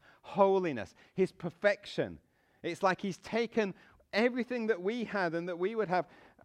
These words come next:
on us, and he's clothed himself in it, and he said, "Here, take my goodness, and you take that clothing."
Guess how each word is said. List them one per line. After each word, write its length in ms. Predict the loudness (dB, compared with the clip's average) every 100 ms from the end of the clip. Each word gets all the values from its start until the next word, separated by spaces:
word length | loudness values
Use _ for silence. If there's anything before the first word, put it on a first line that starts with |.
| -2
on 160 | 4 6
us, 220 | 4 2
and 140 | -2
he's 180 | -2 -4 -10
clothed 460 | -4 4 6 6 4
himself 360 | -2 0 2
in 120 | 0
it, 60 | -4
and 100 | -2
he 60 | -2
said, 180 | 0 2
"Here, 220 | 4 2
take 260 | 2 -2
my 220 | 0 -2 0
goodness, 320 | -2 -2 -4
and 160 | -4
you 400 | -4 -2 0 -2 -4 -20 -16
take 300 | 2 4 6
that 260 | 4 2 0
clothing." 560 | 4 6 4 -2 -8